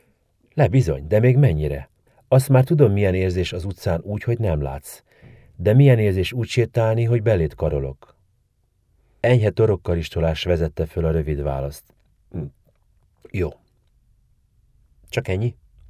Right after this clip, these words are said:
pillantott az anyós ülés felé. „Nagyon jó”, vált bőbeszédűvé Géza. „Egyre hízelgőbb”, ingatta fejét a sofőr. Csend állt be.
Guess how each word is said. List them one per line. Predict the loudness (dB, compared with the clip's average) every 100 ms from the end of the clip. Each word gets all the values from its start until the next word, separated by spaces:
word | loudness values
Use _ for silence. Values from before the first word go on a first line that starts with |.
| -20 -20 -6
pillantott | -2 0 -2 -4 -4
az | -4
anyós | -4 -4 -8
ülés | -8 -8 -8
felé. | -10 -12 -12 -16 -18 -18 -18 -20 -20 -20 -20 -14
„Nagyon | -6 0 2 2 0 -2
jó”, | -4 -8 -10 -12 -20 -20 _ _ -20 -10
vált | -2 0 0
bőbeszédűvé | -2 -2 -2 -4 -6 -4 -4
Géza. | -4 -6 -8 -12 -16 -18 -4
„Egyre | 0 0 -2
hízelgőbb”, | -4 -8 -10 -12 -12 -16 -18 -20 -20 -20 -20 -20 _
ingatta | -4 -2 -4 -6
fejét | -8 -6 -6 -8
a |
sofőr. | -10 -10 -12 -14 -16 _ _ _ _ _ _ _ _ _ _ _ _ _ _ -6
Csend | -2 -2 -4
állt | -8 -10
be. | -14